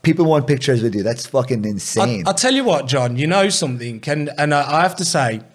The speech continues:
Speaker 2: when we, when we look back, it, it was never about it being on T V that was the appeal.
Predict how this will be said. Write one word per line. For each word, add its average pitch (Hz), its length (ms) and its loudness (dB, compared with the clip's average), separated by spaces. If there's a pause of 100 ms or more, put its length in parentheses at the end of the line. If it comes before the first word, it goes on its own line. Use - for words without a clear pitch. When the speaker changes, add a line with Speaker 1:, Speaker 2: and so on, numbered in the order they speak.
(920)
Speaker 2:
when 202 240 2
we, 233 120 2
when 208 220 0
we 220 80 2
look 185 220 0
back, 127 260 0
it, - 160 -16 (580)
it 185 140 -2
was 175 160 0
never 240 380 4
about 185 400 4
it 151 100 -4
being 165 280 4
on 151 160 0
T 160 280 0
V 147 260 0
that 123 140 -4
was 135 160 -6
the 135 140 0
appeal. 139 520 0